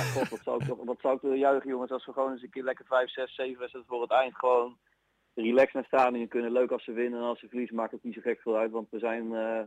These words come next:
Speaker 2: ja, we zijn toch veilig. Maar ja, dat gaat dit jaar ook niet, eh, gebeuren.
Speaker 1: Nee.
Speaker 2: Ja, Heerenveen thuis wordt heel belangrijk. Sowieso, je hebt punten nodig, maar ook om ervoor te zorgen dat, eh, de druk op die andere wedstrijden niet immens hoog, eh, gaat worden.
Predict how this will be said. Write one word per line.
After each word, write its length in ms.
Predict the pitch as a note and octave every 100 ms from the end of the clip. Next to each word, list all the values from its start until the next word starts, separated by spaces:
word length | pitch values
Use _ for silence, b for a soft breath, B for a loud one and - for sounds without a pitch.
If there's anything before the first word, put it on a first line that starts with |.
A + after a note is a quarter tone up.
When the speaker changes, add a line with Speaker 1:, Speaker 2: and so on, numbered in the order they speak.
| -
Speaker 2:
ja, 180 | F#2+ E2+
we 60 | F#2+
zijn 180 | F#2+ G2+
toch 120 | A2+
veilig. 280 | - F2+ G2 -
Maar 140 | - A2+
ja, 60 |
dat 140 | G2+ F#2+
gaat 200 | _ G#2+
dit 120 | A2
jaar 140 | - A2+
ook 140 | A2
niet, 160 | A2+ G2+
eh, 100 | - F#2 F2+
gebeuren. 480 | - G2+ G2 F#2+ D#3+ _ _ _ _
Speaker 1:
Nee. 260 | E3 C3 G#2+ _ B B
Speaker 2:
Ja, 160 | C#3 C#3
Heerenveen 520 | D3 D3+ D3+ D#3 E3
thuis 260 | D#3+ D3
wordt 160 | C#3 C#3
heel 140 | C#3+
belangrijk. 500 | C3 B2+ D#3 D#3+ C3
Sowieso, 280 | - C3 B2+
je 60 | B2+
hebt 180 | A#2 _
punten 260 | D3 C#3+
nodig, 200 | A#2 G#2+
maar 120 | A2+
ook 180 | A2 C3+
om 140 | B2+ B2+
ervoor 180 | A#2+
te 80 | A#2+
zorgen 360 | A2 B2+ B2+ A#2
dat, 160 | A2+
eh, 160 | G#2+ A#2+
de 300 | A#2 A#2 A2+
druk 260 | G#2+ B2 A#2+
op 60 | -
die 80 | A#2+
andere 220 | C3+ B2+
wedstrijden 640 | A2+ - A2 G#2+ A2+ A2+
niet 180 | A#2 A#2
immens 360 | - A#2 A#2 A2+
hoog, 300 | A#2 C3 -
eh, 80 | G2 F#2+
gaat 160 | - F#2+
worden. 280 | F#2 F#2